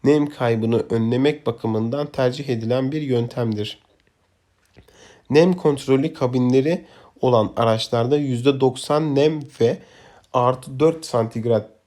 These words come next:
derece sıcaklığın korunması kaliteli bir nakil ortamı sağlamaktadır. Dikime hazırlamaya geldiğimizde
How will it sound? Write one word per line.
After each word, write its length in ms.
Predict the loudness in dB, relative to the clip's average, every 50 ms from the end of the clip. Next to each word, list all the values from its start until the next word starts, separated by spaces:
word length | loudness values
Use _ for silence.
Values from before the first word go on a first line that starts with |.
| _ -10 _
derece 340 | -4 -2 -2 -2 -4 -4 -6
sıcaklığın 640 | -8 -8 -4 0 2 2 0 0 0 0 0 0 -2
korunması 640 | -2 -2 -2 -2 -2 -2 -2 -2 -4 -4 -6 -6
kaliteli 520 | -4 -2 -2 -2 -4 -4 -4 -4 -4 -2 -2
bir 180 | -2 -2 -2
nakil 280 | -2 -2 -2 -4 -4 -2
ortamı 400 | 0 0 0 -2 -4 -6 -4 -6
sağlamaktadır. 1000 | -6 -6 -6 -4 -4 -2 -4 -4 -4 -6 -6 -4 -4 -4 -4 -4 -8 -12 -16 _ _ _ _ _ _ _ _ _ _ _ _ _ _ _ _ _ _ _ _ _ _ _ _ _ _ _ _ _ _ _ _ _ _ _ _ _ -16 -14
Dikime 280 | -12 -10 -4 0 0 2
hazırlamaya 720 | 2 2 0 0 0 0 -2 0 2 2 2 4 4 2
geldiğimizde 720 | 2 2 2 0 0 0 0 0 -2 -2 -2 -4 -6 -8 -8